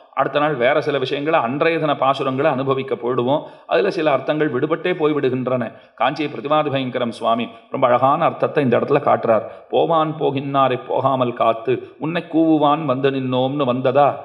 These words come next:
அதுக்கு ஒரு அர்த்தம் சொல்றார். "போவான் போகின்னாரை போகாமல் காத்துன்னா" என்ன அர்த்தம்? போயிட்டே இருந்தா அவளை போகாம தடுத்து வச்சோங்கிறது அர்த்தம்.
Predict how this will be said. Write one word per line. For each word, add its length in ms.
அதுக்கு 200
ஒரு 100
அர்த்தம் 260
சொல்றார். 360
"போவான் 460
போகின்னாரை 600
போகாமல் 440
காத்துன்னா" 340
என்ன 180
அர்த்தம்? 420
போயிட்டே 360
இருந்தா 520
அவளை 320
போகாம 580
தடுத்து 420
வச்சோங்கிறது 720
அர்த்தம். 460